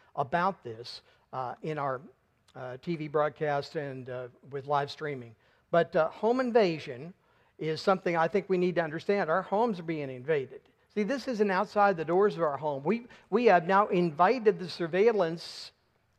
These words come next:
utensils into our homes, haven't we? And in fact, many of you have one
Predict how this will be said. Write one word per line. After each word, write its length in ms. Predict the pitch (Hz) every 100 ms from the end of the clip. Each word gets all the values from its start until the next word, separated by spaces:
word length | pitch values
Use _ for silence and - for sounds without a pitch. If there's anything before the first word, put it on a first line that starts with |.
| _ _ -
utensils 920 | 185 180 240 220 - 139 185 226 - _ _ _ _
into 240 | 214 214 190
our 120 | 202
homes, 380 | 202 277 226 -
haven't 320 | 185 190 135 131
we? 80 | 170 _ _ _ _ _ -
And 220 | 202 202
in 60 | 185
fact, 260 | 202 -
many 240 | 208 247 247
of 40 |
you 140 | 196 208
have 300 | 185 208 196
one 500 | 190 196 214 220